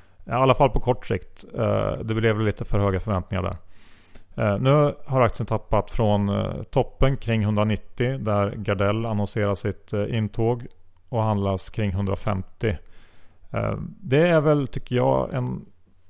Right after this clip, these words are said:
hyfsat intressant nivå. Möjligheten till den här uppdelningen finns ju fortfarande, även om det kommer ta tid. Och jag tycker nog att det vore det bästa för det här bolaget.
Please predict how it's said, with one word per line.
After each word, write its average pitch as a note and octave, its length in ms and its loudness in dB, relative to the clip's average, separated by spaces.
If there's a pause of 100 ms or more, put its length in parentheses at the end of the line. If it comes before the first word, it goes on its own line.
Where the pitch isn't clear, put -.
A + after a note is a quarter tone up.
(120)
hyfsat C#3+ 600 -2
intressant A2 500 -2
nivå. G2+ 420 -2 (400)
Möjligheten C3 500 2
till B2+ 80 -6
den B2 100 0
här A#2+ 80 0
uppdelningen A#2 720 0
finns A2+ 280 2
ju A2+ 60 0
fortfarande, A2+ 520 0
även G#2+ 220 0
om G#2+ 300 0 (100)
det A2+ 300 -6
kommer G2+ 280 -4
ta G#2 200 0
tid. B2 420 -4 (420)
Och - 220 -6
jag A#2+ 220 4 (600)
tycker B2+ 340 0
nog A2+ 220 2
att - 280 -2
det A2+ 320 2
vore G#2+ 260 2
det G#2 80 4
bästa A2 360 0
för A#2 100 -2
det G#2+ 60 4
här G2+ 40 4
bolaget. F#2+ 600 -2